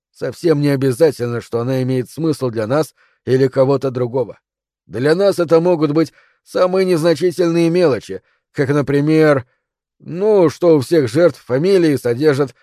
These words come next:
три из пяти гласных, или что они в какой-то особый день недели все сидели на одной скамейке в парке. Неважно, что это такое. Главное, что убийцу этот факт приводит в ярость,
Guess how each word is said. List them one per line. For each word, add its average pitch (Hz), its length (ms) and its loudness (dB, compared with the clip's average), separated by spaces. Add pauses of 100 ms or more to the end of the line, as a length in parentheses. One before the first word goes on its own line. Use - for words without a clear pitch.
(240)
три 175 220 0
из 151 120 0
пяти 127 260 -4
гласных, 127 600 0 (380)
или 135 260 2
что 160 220 2
они 175 220 2
в - 100 -4
какой-то 135 540 0
особый 135 360 0
день 135 240 -2
недели 135 480 0 (300)
все 190 240 2
сидели 165 420 2
на 160 160 2
одной 160 240 2
скамейке 127 640 -2
в - 80 -20
парке. - 440 -14 (360)
Неважно, 135 720 2
что - 180 -6
это 101 240 -2
такое. 80 420 -18 (400)
Главное, 143 560 0
что 131 220 -4
убийцу 131 540 -4
этот 110 260 -10
факт - 420 -2
приводит 131 520 -2
в 101 80 -12
ярость, 117 580 -4